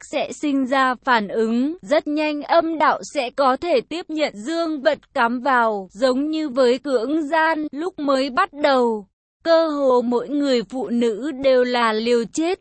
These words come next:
phản kháng, nhưng chỉ cần tên phạm tội cưỡng gian có cơ hội tiếp xúc vào thân thể của các cô, tiến hành ôm,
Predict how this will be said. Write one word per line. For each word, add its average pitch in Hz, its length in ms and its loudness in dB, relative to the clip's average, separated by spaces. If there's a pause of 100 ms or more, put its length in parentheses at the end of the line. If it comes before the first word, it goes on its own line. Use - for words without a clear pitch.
(100)
phản 233 260 -2
kháng, 240 600 -4
nhưng 294 320 -2
chỉ 285 280 -6
cần 247 280 0
tên 302 300 0
phạm 262 320 -2
tội - 360 0
cưỡng 240 280 0
gian 294 320 -2
có 226 280 0
cơ 302 180 0
hội 285 280 0 (100)
tiếp 339 140 -6 (120)
xúc 370 160 -4 (100)
vào 269 240 0
thân 302 320 -4
thể 262 320 2
của 247 220 0 (100)
các 330 180 0 (100)
cô, 302 420 -2 (100)
tiến 285 240 2
hành 311 360 -2
ôm, 294 500 0